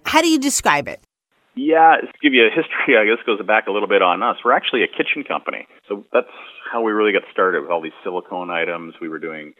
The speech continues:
Speaker 2: silicone bakeware, silicone kitchen tools. So when we got into the pet world, uh, about five years ago, I was like, "You know what? I've been making, like, little ice cube trays and baking molds for the house. Why don't we take that and move it into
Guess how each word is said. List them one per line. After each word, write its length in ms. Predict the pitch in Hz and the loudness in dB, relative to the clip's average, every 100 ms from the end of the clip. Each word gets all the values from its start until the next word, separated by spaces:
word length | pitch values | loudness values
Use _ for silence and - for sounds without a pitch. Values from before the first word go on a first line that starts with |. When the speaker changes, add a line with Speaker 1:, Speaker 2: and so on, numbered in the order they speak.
| - | -12
Speaker 2:
silicone 440 | 92 - 85 76 | -10 -10 -16 -4
bakeware, 760 | 113 110 - 110 98 95 92 90 - - _ - - | -2 -2 0 2 2 4 2 0 -6 -20 _ -20 -10
silicone 360 | 123 - 117 | -10 -10 -16
kitchen 320 | - 127 110 104 | -12 -10 -10 -10
tools. 380 | 107 92 87 85 - | -4 -2 -2 -4 -4
So 280 | 95 82 - _ _ - | -4 -4 -8 _ _ -12
when 160 | 98 | -10
we 80 | 98 | -6
got 300 | 90 113 120 | -4 -2 -2
into 180 | 113 98 | -6 -10
the 80 | 85 | -6
pet 220 | 139 170 | -4 0
world, 340 | 98 87 107 - - | 2 2 2 -2 -14
uh, 280 | 92 87 80 | -8 -8 -6
about 140 | 82 - | -8 -2
five 200 | 90 87 | -2 -2
years 180 | 110 120 | -4 -4
ago, 280 | 92 85 85 | -2 -2 -2
I 40 | |
was 60 | 80 | -4
like, 100 | 82 - | -8 -14
"You 100 | 151 | -14
know 120 | 302 | -12
what? 180 | - 190 | -10 -10
I've 120 | 170 | -8
been 120 | 190 | -4
making, 340 | 143 123 110 87 | -2 -2 -6 -10
like, 240 | 82 - | -12 -10
little 280 | 95 85 - | -8 -6 -4
ice 140 | 98 104 - | -4 -4 -4
cube 140 | - 117 | -12 -10
trays 600 | - 123 113 113 107 104 - - - - - | 2 4 6 4 2 0 -8 -20 -20 -20 -18
and 160 | 78 85 | -8 -2
baking 320 | 117 139 104 | -2 -2 -8
molds 380 | 76 78 85 104 - _ _ | -6 -6 -6 -12 -20 _ _
for 100 | 92 | -8
the 80 | 65 | -4
house. 400 | - - 101 - - - _ _ _ | -2 0 -2 -4 -12 -20 _ _ _
Why 180 | 92 120 | -2 0
don't 160 | 151 120 | 0 -2
we 140 | 113 - | -6 -4
take 200 | 113 98 | -6 -4
that 300 | 101 90 92 - | 0 2 0 -2
and 200 | 90 90 | -12 -8
move 160 | 92 | -6
it 100 | 85 | -6
into 580 | 82 90 82 85 78 76 | -6 -8 -10 -10 -8 -10